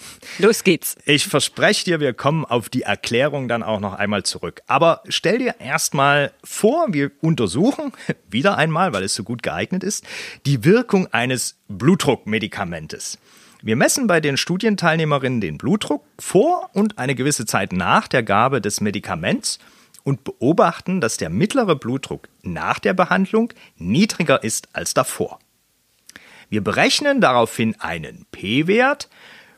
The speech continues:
Speaker 2: für diesen Mittelwertvergleich und erhalten, sagen wir mal, P ist null Komma null sechs. Nun haben wir schon mal gehört oder gelesen, dass man diesen P-Wert mit einem sogenannten Signifikanzniveau,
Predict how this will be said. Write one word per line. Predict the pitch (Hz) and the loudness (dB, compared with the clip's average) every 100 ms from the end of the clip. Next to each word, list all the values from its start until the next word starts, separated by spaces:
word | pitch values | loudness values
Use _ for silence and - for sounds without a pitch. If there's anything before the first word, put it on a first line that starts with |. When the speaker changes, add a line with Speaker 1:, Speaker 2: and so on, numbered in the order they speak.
| _ | _
Speaker 2:
für | - 202 220 | -2 0 2
diesen | 139 - 85 | 2 0 -2
Mittelwertvergleich | 110 226 240 262 - - 101 285 - | 0 2 0 0 -4 0 0 0 -4
und | 143 - | -4 -4
erhalten, | 90 - 123 202 - 190 180 139 | -4 2 2 2 0 0 0 2
sagen | 131 147 | 2 2
wir | 117 | 2
mal, | 98 101 104 | 2 2 2
P | 98 - 135 156 | -2 -4 0 2
ist | - 113 120 - 104 | 0 -4 -6 -6 -4
null | 110 170 | 0 2
Komma | - 117 110 | 2 0 2
null | 107 117 113 | 2 2 0
sechs. | 73 - - - - _ _ - - - | -4 -8 -10 -10 -14 _ _ -20 -20 -12
Nun | - 113 | -4 0
haben | 160 254 247 185 151 | 0 2 0 0 0
wir | 165 175 156 | 2 2 2
schon | - 135 | 0 0
mal | 107 90 | 0 0
gehört | 78 - 107 220 - - - _ _ _ | -4 -6 0 0 0 -10 -20 _ _ _
oder | - - | -20 -16
gelesen, | 78 110 156 190 269 226 _ _ _ - | -12 0 2 4 0 -4 _ _ _ -10
dass | - - | -4 0
man | 117 107 | 2 2
diesen | 92 98 - 82 - | 0 -4 -6 -8 -12
P-Wert | - 98 110 135 185 247 - | -8 -2 0 2 2 2 0
mit | 110 - - | -2 -2 -2
einem | 98 117 110 | 0 2 0
sogenannten | 95 120 117 104 104 92 | 0 -2 0 0 -2 -2
Signifikanzniveau, | 131 - 110 92 - - 214 320 - 196 165 180 254 | -4 -2 -4 -4 -6 -2 -2 -2 -2 -2 0 2 2